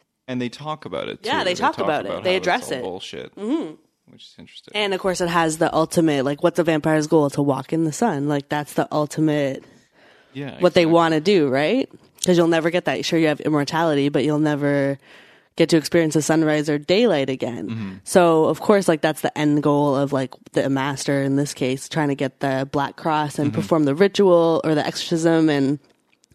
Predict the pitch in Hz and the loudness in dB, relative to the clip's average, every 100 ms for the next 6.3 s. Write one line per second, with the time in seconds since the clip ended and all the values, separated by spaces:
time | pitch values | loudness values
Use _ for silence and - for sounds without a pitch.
0 | - 170 156 139 - - 156 151 156 147 | -4 0 2 0 -4 -4 -4 -2 -2 -2
1 | - - - - - - _ 175 160 165 | -4 -8 -10 -20 -20 -20 _ 0 2 2
2 | 156 147 156 151 123 160 156 156 151 143 | 2 2 2 2 2 2 2 2 0 0
3 | 202 240 180 147 139 147 113 156 151 143 | 2 2 0 -2 -2 -2 0 0 0 -2
4 | 135 156 156 147 151 156 147 165 151 147 | -2 -4 -4 -2 0 0 2 2 4 2
5 | 139 175 202 - 151 - 151 135 85 - | 0 -2 -4 -6 -8 -4 -2 -2 -2 -6
6 | 110 107 | -6 -8